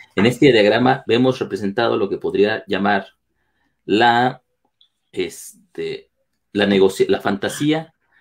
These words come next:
de la negociación de paz acerca de la dialéctica. A ver, dejen-, déjenme, déjenme ver si puedo enseñárselos. Permítame tantito. Ajá, a ver.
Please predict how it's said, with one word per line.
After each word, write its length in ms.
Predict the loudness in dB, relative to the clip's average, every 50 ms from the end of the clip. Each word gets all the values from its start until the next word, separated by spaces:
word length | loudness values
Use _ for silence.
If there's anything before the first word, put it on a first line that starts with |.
| _ _ _ _
de 120 | 0 2 2
la 100 | 2 0
negociación 640 | 0 0 -2 -2 -2 -2 -4 -4 -2 -4 -4 -2
de 100 | -4 -4
paz 400 | -4 -4 -6 -6 -6 -8 -12 _ _ _
acerca 460 | -12 -10 -6 -4 -4 -4 -4 -4 -4
de 120 | -2 -2 -2
la 100 | -4 -6
dialéctica. 560 | -10 -12 -12 -12 -14 -18 _ -20 -20 -20 -20 -20 _ _ _ _ _ _ _ _ _
A 120 | -12 -8 -6
ver, 140 | -6 -6
dejen-, 240 | -6 -6 -8 -10 -10
déjenme, 420 | -8 -8 -6 -4 -4 -6 -8 -10 _ _ _ _ _ _ _ _ _ _ _ _ _ _ _ _ _
déjenme 260 | -16 -10 -6 -4 -2 0
ver 100 | 0 -2
si 140 | -2 -6
puedo 280 | -8 -4 -4 -2 -2 -2
enseñárselos. 1160 | -4 -6 -10 -12 -12 -10 -8 -8 -8 -8 -8 -8 -8 -6 -6 -6 -6 -6 -8 -12 -16 -20 _ _ _ -20 -18 -16
Permítame 400 | -12 -12 -10 -10 -10 -10 -12 -12
tantito. 560 | -14 -14 -10 -10 -10 -12 -10 -10 -10 -10 -10 -12 _ _ _ _ _ _ _ _ _ _ _ _ _ _ _ _ _ _ _ _ _ _ _ _ _ _ _ _ _ _ _ _ _ _ _ _ _ _ _ _ _ _ _ _ _ _ _ _
Ajá, 320 | -16 -14 -12 -14 -14 -12
a 100 | -12 -12
ver. 120 | -12 -12